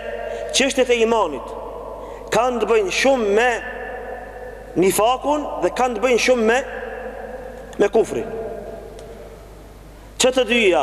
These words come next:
sa i përket, sa i përket bindjes së njeriut të mbrëmshme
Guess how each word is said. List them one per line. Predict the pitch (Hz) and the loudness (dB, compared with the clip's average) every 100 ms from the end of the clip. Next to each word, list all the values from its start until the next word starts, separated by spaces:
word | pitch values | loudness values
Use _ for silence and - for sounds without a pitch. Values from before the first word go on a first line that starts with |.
| - | 2
sa | - | 2
i | 233 | 2
përket, | 233 233 226 190 - - - - - - - - - - - - | 0 0 0 0 -6 -10 -10 -10 -10 -10 -10 -12 -14 -14 -16 -6
sa | - 226 | 0 2
i | 240 | 2
përket | 233 233 - - | 0 -2 -2 -2
bindjes | 240 254 214 190 147 - - - - - | 0 2 4 2 2 -4 -8 -12 -12 -2
së | - 202 | 0 4
njeriut | 240 247 180 | 4 4 4
të | 196 | 2
mbrëmshme | 202 214 170 151 | 2 0 -2 -6